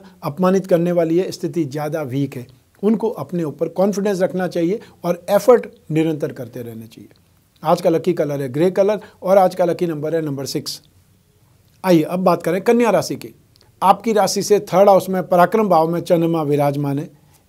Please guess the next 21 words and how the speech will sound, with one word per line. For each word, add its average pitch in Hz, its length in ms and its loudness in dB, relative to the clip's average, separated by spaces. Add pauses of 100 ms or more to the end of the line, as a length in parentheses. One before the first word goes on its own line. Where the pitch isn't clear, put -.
(120)
ये 190 140 6
चंद्रमा 175 400 -2 (440)
शुभ 202 240 2
फल 190 220 4
ही 170 200 2
देता 160 280 0
है। 160 140 -6 (380)
नक्षत्र 185 560 4
तारा 190 260 2
सिद्धांत 180 420 -2
के 190 80 -4
अनुसार 175 220 0
भी 165 120 -2
संपत्ति 170 400 0
तारा 165 180 2
का 170 160 -4
साथ 190 340 -2
और 170 140 2
अष्टक 170 320 0
वर्ग 151 160 -2
में 160 120 -6